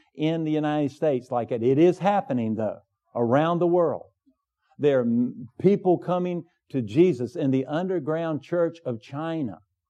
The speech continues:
uh, like by the, by the thousands, hundreds, every day that are coming to know Jesus. The, the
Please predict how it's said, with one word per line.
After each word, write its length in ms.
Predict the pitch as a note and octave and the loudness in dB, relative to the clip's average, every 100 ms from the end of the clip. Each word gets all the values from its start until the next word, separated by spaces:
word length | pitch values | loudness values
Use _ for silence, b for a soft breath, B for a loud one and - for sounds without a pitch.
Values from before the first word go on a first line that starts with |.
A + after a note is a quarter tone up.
| _ _ _ _ _ B2 | _ _ _ _ _ -6
uh, 240 | A#2 A2+ | -4 -2
like 300 | C3 D3 C3+ | 2 2 2
by 200 | B2+ B2+ | 0 -2
the, 140 | A#2 A#2 | -2 -4
by 240 | B2 B2+ | 0 0
the 120 | A2+ | -2
thousands, 640 | - D#3 E3 C#3+ A2 G2 | -2 0 2 0 -2 -12
hundreds, 440 | G#2 E3+ C#3+ G#2+ - | -6 -4 -4 -6 -2
every 220 | E3 D#3+ | 0 0
day 460 | A2 D3+ D#3+ A2+ - _ | 0 2 2 0 -6 _
that 160 | B2+ B2 | -2 0
are 120 | A#2 | -2
coming 420 | - D#3 E3 D3+ | -4 -4 -2 -2
to 100 | A#2+ | -2
know 300 | A#2 C#3 D3 | 0 0 0
Jesus. 500 | B2 D3+ C#3+ A2 F2 _ b b b | 0 0 0 -2 -16 _ b b b
The, 160 | C3 B2 | -4 -2
the 240 | A#2+ A#2 | -2 -4